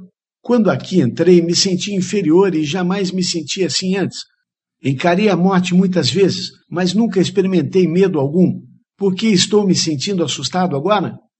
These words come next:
O mestre zen disse: "Olha para estas duas árvores, a árvore alta e a pequena ao seu lado.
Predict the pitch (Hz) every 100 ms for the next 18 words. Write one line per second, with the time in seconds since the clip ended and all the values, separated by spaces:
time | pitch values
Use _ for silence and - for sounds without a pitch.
0 | _ _ _ _ _ 110 117 151 143 175
1 | 175 214 196 123 110 - - _ _ _
2 | _ 170 208 185 135 147 160 185 180 180
3 | 143 220 143 127 117 - 98 - - _
4 | _ _ _ 113 117 117 135 160 190 185
5 | 180 147 139 139 127 147 196 180 117 117
6 | 113 165 175 190 135